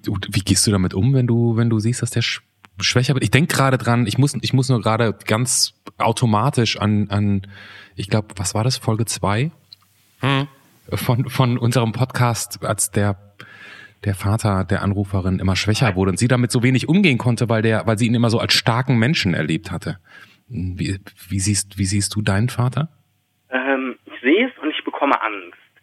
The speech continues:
Speaker 3: dass es mir vielleicht auch so passiert. Weil jetzt fühle ich, ja klar, ich bin noch, bin ich jung und so, noch fühle ich mich stark und so, hey, die Welt gehört mir.
Speaker 1: Mhm.
Speaker 3: Und dann irgendwann, okay, ich brauche jetzt einen Rollator zum Gehen, ich brauche Hilfe ein bisschen, wenn ich auf Toilette gehe.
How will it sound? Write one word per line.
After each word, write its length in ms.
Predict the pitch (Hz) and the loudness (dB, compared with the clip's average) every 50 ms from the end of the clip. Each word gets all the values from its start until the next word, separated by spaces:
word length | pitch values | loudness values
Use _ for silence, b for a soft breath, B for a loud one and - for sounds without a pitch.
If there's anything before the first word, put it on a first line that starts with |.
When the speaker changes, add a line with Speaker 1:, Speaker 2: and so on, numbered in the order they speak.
| b b b b b b _ | b b b b b b _
Speaker 3:
dass 120 | - 127 131 | -6 -4 -2
es 180 | 139 135 - - | -2 -6 -6 -6
mir 200 | 123 131 139 135 | -4 -2 -2 -2
vielleicht 340 | - 127 123 113 - - - | -4 -8 -8 -8 -8 -6 -8
auch 160 | 101 101 - - | -8 -8 -6 -10
so 80 | 101 95 | -14 -14
passiert. 640 | - - - - - - - - - - - - - _ B B B B B _ | -12 -16 -18 -18 -20 -18 -14 -14 -14 -12 -14 -16 -18 _ B B B B B _
Weil 120 | 104 101 - | 0 0 2
jetzt 180 | 165 202 - - - | 0 -2 -2 -2 2
fühle 140 | 151 147 139 | 2 2 2
ich, 180 | 131 - - - | 2 -4 -2 -2
ja 60 | 107 - | -2 -2
klar, 240 | - - 131 113 90 | 0 0 0 0 0
ich 120 | - - | -2 -6
bin 180 | 98 98 90 - | -8 -8 -8 -6
noch, 180 | 98 95 92 90 | -4 -4 -4 -4
bin 180 | 95 92 90 87 | -4 -12 -12 -12
ich 100 | - - | -8 -4
jung 220 | 113 107 101 92 | -4 -4 -2 -2
und 140 | 87 87 - | -6 -6 -6
so, 180 | - 76 - B B B B B | -10 -16 -14 B B B B B
noch 160 | - 101 - | -4 -4 -4
fühle 180 | - - 156 143 | -4 -6 -4 -4
ich 100 | - - | -4 -2
mich 120 | 113 104 | 2 2
stark 340 | - - - 104 92 87 - | 2 2 2 0 0 0 -2
und 140 | 98 98 - | -6 -8 -6
so, 220 | - 98 92 87 | -4 -4 -4 -2
hey, 200 | - 120 123 120 | -2 0 0 0
die 140 | 104 104 95 | -2 -2 -2
Welt 200 | 98 110 110 101 | -2 -2 -2 -2
gehört 240 | 101 95 98 95 - | -2 -4 -4 -4 -4
mir. 340 | 113 123 135 113 92 85 - - - 92 | -6 -4 -4 -2 -4 -4 -8 -12 -12 -8
Speaker 1:
Mhm. 160 | 90 80 80 | -8 -6 -6
Speaker 3:
Und 100 | 92 95 | -2 -2
dann 140 | 107 113 117 | -2 -2 0
irgendwann, 460 | 123 147 147 143 139 - 139 135 123 - | 0 -2 -2 0 0 -2 -2 -2 -2 -8
okay, 320 | - - - - 147 117 | -14 -14 -6 -4 -4 -4
ich 100 | 92 - - | -4 -6 -2
brauche 260 | - 110 104 - 113 | -2 -2 0 0 -4
jetzt 160 | 107 104 - _ _ b b b b b _ _ | -6 -6 -6 _ _ b b b b b _ _
einen 100 | - 101 | -8 -2
Rollator 480 | 107 104 95 98 90 95 - - 131 - | -2 0 0 0 -2 -2 -4 -6 -12 -12
zum 160 | _ 135 135 135 | _ -8 -6 -2
Gehen, 220 | 135 143 147 - | 0 0 -2 -2
ich 120 | 104 - _ | -4 -12 _
brauche 240 | - 101 104 - - | -4 -4 -4 -2 -4
Hilfe 360 | 110 104 - 104 101 98 95 - | -6 -6 -6 -8 -16 -16 -16 -18
ein 60 | 104 | -12
bisschen, 200 | 98 98 - 110 | -12 -12 -10 -8
wenn 140 | 104 101 95 | -8 -8 -6
ich 80 | 95 98 | -8 -12
auf 80 | - | -10
Toilette 400 | - - 110 98 92 - - 107 | -10 -12 -8 -8 -8 -8 -8 -10
gehe. 300 | 113 123 135 151 156 170 | -8 -4 -4 -4 -4 -4